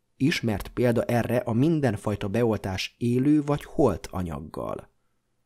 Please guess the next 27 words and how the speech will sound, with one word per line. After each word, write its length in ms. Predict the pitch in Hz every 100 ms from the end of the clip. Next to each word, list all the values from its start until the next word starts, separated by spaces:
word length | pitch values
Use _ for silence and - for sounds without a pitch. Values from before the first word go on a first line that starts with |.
| _ _
Hasonló 540 | - 156 - 135 117 110
műtét 420 | 113 113 113 110
a 80 | 104
vérátömlesztés 840 | 110 101 92 101 101 - 104 101
is, 220 | 117 - - - - -
és 220 | 170 175
főleg 460 | - 165 151 123 -
ezen 380 | 107 92 82 82
kezdtem 380 | 76 - 82 85
működésemet. 1080 | 85 92 - 85 78 - 71 80 - - _ _ _ _
Csupa 400 | - - 127 107
ismert 600 | 78 92 - 78 78 -
dolog. 420 | 87 80 78 - - _ _ _ _
Ugyanezt 520 | - 127 113 92 - -
tették 440 | 104 - 101 98
már, 320 | 104 107 123
nem 220 | 120 175 202
így 120 | 131
nagy 160 | 135
mértékben, 640 | 127 113 - 110 107 127 127 - - -
de 180 | 101
talán 360 | - 185 147 98
mélyrehatóbban 880 | 120 139 107 95 - 90 92 107 107 -
azok 320 | 131 156 -
a 100 | 90
középkori 560 | 160 156 98 - 95
kuruzslók, 720 | 92 - 110 104 107 120 -